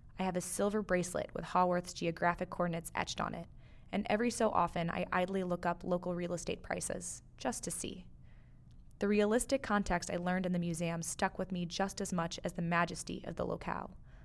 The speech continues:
All the locals I spoke with were proud of their little town's history and happy that places wanted to come and visit.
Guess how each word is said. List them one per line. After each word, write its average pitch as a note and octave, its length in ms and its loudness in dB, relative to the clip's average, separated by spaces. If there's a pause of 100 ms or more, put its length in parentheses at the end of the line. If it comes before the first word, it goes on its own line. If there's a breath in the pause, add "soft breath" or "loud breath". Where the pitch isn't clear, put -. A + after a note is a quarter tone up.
(420 loud breath)
All F#3+ 160 8
the G#3 100 6
locals F#3+ 360 6
I F3+ 80 2
spoke E3+ 320 2
with E3+ 220 -2
were E3 100 -2
proud F3 300 6
of F3+ 100 0
their F3+ 100 0
little E3+ 180 2
town's E3+ 300 0
history E3 480 -2 (320 loud breath)
and F3+ 100 0
happy E3+ 380 4
that - 140 -6
places E3+ 380 0
wanted E3+ 200 0
to F3 60 -4
come F3 280 -2
and E3+ 160 -2
visit. - 360 -4